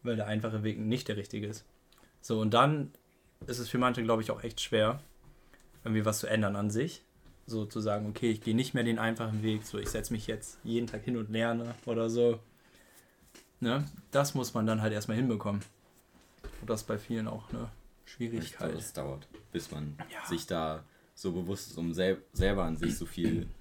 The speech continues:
Speaker 2: zu ändern und selber zu sagen, okay, das ist echt scheiße, das muss ich jetzt ändern und das durchzuziehen.
Speaker 1: Ich glaub halt im Nachhinein, wenn du aufs Maul gefallen bist und das dann langsam geändert hast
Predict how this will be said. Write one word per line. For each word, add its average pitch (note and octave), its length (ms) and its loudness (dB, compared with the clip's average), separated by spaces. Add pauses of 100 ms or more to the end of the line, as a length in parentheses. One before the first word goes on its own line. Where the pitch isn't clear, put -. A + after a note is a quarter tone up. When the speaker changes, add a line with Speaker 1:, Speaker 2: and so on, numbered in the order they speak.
(420)
Speaker 2:
zu - 140 -6
ändern D#2+ 200 -2
und E2 60 -4
selber E2 240 -2
zu E2+ 100 -8
sagen, E2 140 -2
okay, E2+ 180 -2
das E2+ 180 -4
ist E2+ 120 -8
echt - 240 -8
scheiße, E2+ 400 -4 (200)
das - 180 -6
muss F2 160 -2
ich F2 120 -6
jetzt - 160 -6
ändern E2+ 200 -2
und D#2+ 80 -2
das D2+ 180 -4
durchzuziehen. F2 580 -4 (760)
Speaker 1:
Ich A2 120 -10
glaub A#2+ 260 4
halt A2+ 220 2
im A2 80 0
Nachhinein, A2 720 2 (460)
wenn A2+ 100 -2
du A2 80 4
aufs G#2 180 2
Maul A#2+ 240 6
gefallen B2 380 4
bist B2+ 360 -6
und A2 180 -2
das G#2+ 140 0
dann G#2+ 240 2
langsam A#2 560 4
geändert C3+ 400 0
hast D3+ 300 -4